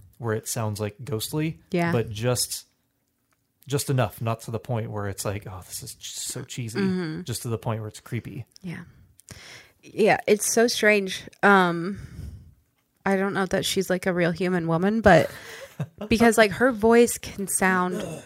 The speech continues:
Speaker 2: like, so thin and soft where it's
Speaker 1: Mm-hmm.
Speaker 2: like, you don't, you think if, if a feather hit her, she might die.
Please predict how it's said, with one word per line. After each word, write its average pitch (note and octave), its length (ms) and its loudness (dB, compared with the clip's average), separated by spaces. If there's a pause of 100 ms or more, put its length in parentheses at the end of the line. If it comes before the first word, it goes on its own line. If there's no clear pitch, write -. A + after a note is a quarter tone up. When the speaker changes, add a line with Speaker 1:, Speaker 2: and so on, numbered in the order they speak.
(220)
Speaker 2:
like, F3 420 0 (1040)
so G#3 1040 6 (840)
thin F3+ 840 0
and F3 320 -4
soft - 800 -4
where E3 240 2
it's C#3 180 -4
Speaker 1:
Mm-hmm. - 80 -2
Speaker 2:
like, D#3 340 -2 (880)
you F3+ 180 0
don't, F3+ 380 4
you F3+ 260 2
think F3+ 500 -2
if, - 420 -4 (420)
if - 180 -8
a E3+ 60 0
feather F3+ 480 2
hit F#3 240 -2
her, E3+ 200 0
she - 260 0
might E3+ 240 -2
die. - 380 -4